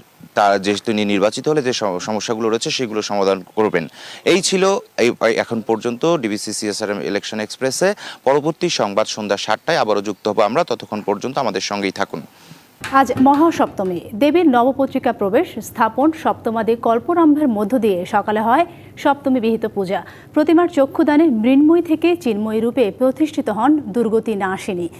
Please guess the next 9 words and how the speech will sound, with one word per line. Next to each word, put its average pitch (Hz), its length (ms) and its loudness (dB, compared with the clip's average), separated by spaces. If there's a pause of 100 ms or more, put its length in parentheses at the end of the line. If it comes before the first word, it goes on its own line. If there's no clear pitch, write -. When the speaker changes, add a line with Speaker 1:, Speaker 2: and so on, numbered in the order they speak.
(220)
Speaker 2:
কৃপালাভের 220 520 0
আশায় 269 460 0
প্রার্থনা 208 380 0
করেন 254 300 2 (300)
সনাতন 214 340 -2
ধর্মাবলম্বীরা। 208 800 0 (320)
দল 262 220 6
বেঁধে 262 220 2
চলছে 240 380 0